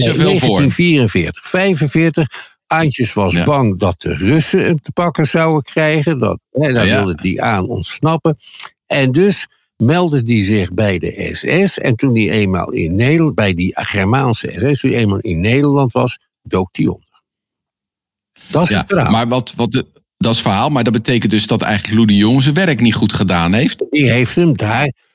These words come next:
Speaker 1: veel te streng voor veroordeeld, denk ik.
Speaker 2: Ja.
Speaker 1: Maar dat heeft ook te
Speaker 2: Ja.
Speaker 1: maken met,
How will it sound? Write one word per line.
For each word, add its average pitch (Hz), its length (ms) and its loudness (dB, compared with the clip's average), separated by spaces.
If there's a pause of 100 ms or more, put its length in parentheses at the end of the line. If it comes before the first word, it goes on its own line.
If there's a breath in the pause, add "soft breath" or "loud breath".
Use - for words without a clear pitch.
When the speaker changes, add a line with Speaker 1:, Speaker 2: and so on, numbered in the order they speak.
(120)
Speaker 1:
veel 139 720 -2
te - 140 -2
streng 110 640 -2
voor 92 580 0
veroordeeld, 139 960 -2 (420)
denk 98 260 0
ik. - 180 -4
Speaker 2:
Ja. 98 280 -2
Speaker 1:
Maar 123 300 -2
dat - 180 -2
heeft 120 260 -2
ook 151 200 -2
te - 100 0
Speaker 2:
Ja. 147 80 2
Speaker 1:
maken 135 520 0
met, 107 380 -2